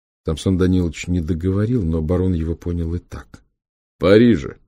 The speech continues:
Скоро казаки будут жечь костры на Елисейских полях.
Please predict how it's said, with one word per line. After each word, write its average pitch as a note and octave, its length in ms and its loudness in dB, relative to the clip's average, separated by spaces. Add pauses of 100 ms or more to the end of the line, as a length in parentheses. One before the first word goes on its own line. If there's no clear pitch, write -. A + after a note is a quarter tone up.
(800)
Скоро G2+ 380 4
казаки F#2 420 2
будут F#2 300 2
жечь F#2+ 320 4
костры F#2 500 2
на F2 80 2
Елисейских E2 880 -2
полях. E2 540 -2